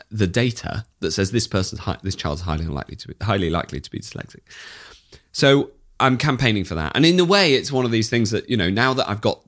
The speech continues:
I can choose how I spend my time as a backbencher. This is something I really care about. I never got round to doing it in government. I actually had assembled a little team to push on this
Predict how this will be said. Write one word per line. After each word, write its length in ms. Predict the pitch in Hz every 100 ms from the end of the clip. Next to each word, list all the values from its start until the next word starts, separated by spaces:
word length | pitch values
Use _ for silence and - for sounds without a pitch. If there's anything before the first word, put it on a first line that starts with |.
| -
I 100 | 123
can 180 | 135 120
choose 320 | - 135 107
how 180 | 82 76
I 40 |
spend 260 | 76 78 71
my 120 | 67
time 400 | - 65 53 85 -
as 140 | 85
a 40 | 82
backbencher. 640 | 76 - 76 - 78 104 - _
This 180 | 120 110
is 100 | 107
something 220 | 85 82
I 40 |
really 500 | 87 92 101 104 92
care 240 | 80 87 80
about. 340 | 76 82 101 _ _ _ _ _ -
I 60 |
never 240 | 110 123 135
got 180 | 127 -
round 220 | 113 113
to 80 | 113
doing 220 | 117 113
it 120 | 107
in 120 | 110
government. 400 | 107 110 135 156 -
I 120 | 110
actually 300 | 127 - 107
had 140 | 104
assembled 480 | 98 - 110 92 76
a 60 | 95
little 240 | 90 87
team 280 | 87 101 73
to 100 | -
push 220 | 98 -
on 140 | 60
this 260 | 78 82 -